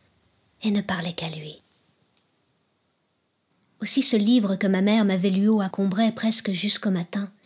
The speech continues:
avait-il gardé pour moi tout le charme de cette nuit-là. Certes, la plume de George Sand, pour prendre une expression de Brichot qui aimait tant dire qu'un livre était écrit d'une plume alerte, ne me semblait pas du tout,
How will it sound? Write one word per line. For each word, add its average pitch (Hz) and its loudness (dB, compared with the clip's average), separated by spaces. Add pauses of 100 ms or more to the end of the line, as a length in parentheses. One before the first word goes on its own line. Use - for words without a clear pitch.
(280)
avait-il 226 0
gardé 233 2
pour 208 -6
moi 208 0 (720)
tout 226 0
le 202 0
charme 185 0
de 170 -4
cette 175 -4
nuit-là. 185 -6 (2750)
Certes, - -2
la 190 -4
plume 220 4
de 180 0
George 180 -2
Sand, 240 -2 (100)
pour - -14
prendre 190 -4
une 170 -4
expression 202 -4
de 180 -4
Brichot 190 -2
qui 226 -8
aimait 180 -2
tant 196 -2
dire 202 0
qu'un 185 -2
livre 196 2
était 180 -4
écrit 208 -2
d'une 170 -4
plume 208 -2
alerte, 185 -6 (460)
ne 240 4
me 240 4
semblait 262 2
pas 277 -2
du 233 -2
tout, 269 0